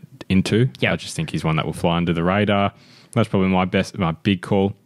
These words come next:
Speaker 2: Yep.
Speaker 1: What's your tip? Our Instagram poll, seventy-eight percent said Sandringham, and that's six hundred and ten votes to Rebels, a hundred sixty-eight votes, twenty-two percent.
Speaker 2: I am going to say Sandy by nine points.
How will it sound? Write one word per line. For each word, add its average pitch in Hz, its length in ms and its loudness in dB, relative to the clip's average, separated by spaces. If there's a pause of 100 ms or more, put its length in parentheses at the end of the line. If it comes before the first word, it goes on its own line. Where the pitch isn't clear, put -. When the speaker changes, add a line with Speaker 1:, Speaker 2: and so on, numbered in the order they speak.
Speaker 2:
Yep. 123 100 2
Speaker 1:
What's 117 160 0
your 120 60 4
tip? 120 320 0
Our 101 60 2
Instagram 107 580 2
poll, 92 300 2
seventy-eight 123 920 0
percent 98 340 -2
said 92 220 0
Sandringham, 95 560 2
and 95 100 2
that's 110 160 0
six - 300 -2
hundred 95 240 2
and 92 120 2
ten 92 220 0
votes 87 460 -2 (480)
to 101 100 2
Rebels, 92 380 2
a 85 80 0
hundred 90 320 2
sixty-eight 87 500 0
votes, 87 320 -2
twenty-two 92 460 0
percent. 85 500 -2 (420)
Speaker 2:
I 113 280 2
am 110 180 -2
going 104 280 0
to - 100 -8
say 95 260 -2
Sandy 98 460 -2
by 92 160 0
nine 90 320 -2
points. - 460 -6